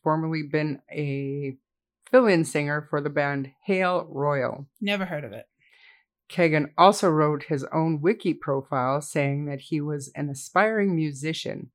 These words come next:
Speaker 1: It also read that he was managed by the Artery Foundation, like his music career was managed. So he had a manager for his big music career. Um,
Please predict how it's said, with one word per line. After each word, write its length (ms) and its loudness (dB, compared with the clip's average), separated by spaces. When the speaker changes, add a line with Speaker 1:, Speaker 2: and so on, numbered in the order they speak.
Speaker 1:
It 120 2
also 320 4
read 260 2
that 120 -2
he 100 -8
was 200 -4
managed 560 0
by 160 2
the 420 -4
Artery 400 6
Foundation, 800 -6
like 120 -6
his 160 -4
music 380 -2
career 500 -6
was 280 -6
managed. 300 -4
So 120 -4
he 120 -4
had 120 2
a 40 0
manager 640 -4
for 140 -6
his 200 -8
big 240 -6
music 400 -6
career. 400 -10
Um, 340 -4